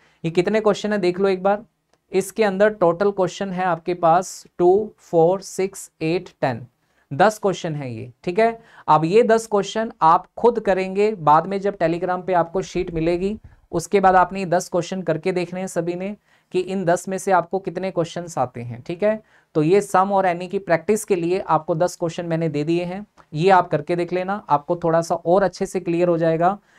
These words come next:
कि कहाँ सम आता है, कहाँ एनी का यूज़ करते हैं। क्लियर होगी बात बच्चे? चलिए, उसके बाद आगे चलते हैं, और आगे फिर से हमारे पास दो एडजेक्टिव आते हैं जिनका नाम है much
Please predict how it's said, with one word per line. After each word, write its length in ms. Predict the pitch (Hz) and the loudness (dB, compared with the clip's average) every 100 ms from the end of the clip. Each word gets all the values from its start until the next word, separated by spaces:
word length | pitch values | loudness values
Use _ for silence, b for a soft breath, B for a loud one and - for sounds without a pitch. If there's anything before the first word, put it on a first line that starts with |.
| b | b
कि 60 | 165 | -4
कहाँ 300 | 160 147 185 | 0 0 0
सम 260 | 175 196 190 | 0 0 2
आता 220 | 170 185 | 0 0
है, 60 | 202 | -2
कहाँ 340 | 156 151 175 | -2 -2 -2
एनी 200 | 151 147 | -4 -6
का 120 | 143 160 | -4 -2
यूज़ 300 | 143 131 - | -2 -6 -8
करते 280 | 110 - | -12 -12
हैं। 200 | 113 113 - | -18 -20 -6
क्लियर 180 | 156 180 | -2 0
होगी 180 | 190 196 | 2 2
बात 240 | 190 190 | 0 -2
बच्चे? 240 | 180 208 208 _ b b b - | -8 -10 -10 _ b b b 0
चलिए, 360 | 170 127 117 - _ _ _ - | 0 0 -8 -18 _ _ _ -6
उसके 280 | 202 277 | -2 4
बाद 200 | 262 247 240 - | 6 4 4 4
आगे 240 | - 220 | 4 2
चलते 320 | 220 196 190 | 0 -2 -2
हैं, 200 | 196 202 | -6 -6
और 220 | 220 175 170 | -4 0 2
आगे 280 | 175 190 | 2 0
फिर 260 | 208 - 220 | -4 0 0
से 180 | 220 240 | 2 0
हमारे 320 | 214 196 190 | 2 2 0
पास 280 | 196 202 202 | 2 0 0
दो 200 | 151 180 | 0 2
एडजेक्टिव 520 | 185 156 160 160 185 | 2 0 -4 -2 2
आते 200 | 160 151 | 2 2
हैं 180 | 170 180 | -6 -6
जिनका 340 | 160 156 165 170 | -4 -2 -2 0
नाम 260 | 156 156 | 0 -2
है 120 | 165 165 | -4 -4
much 400 | 151 185 - | -2 -2 -4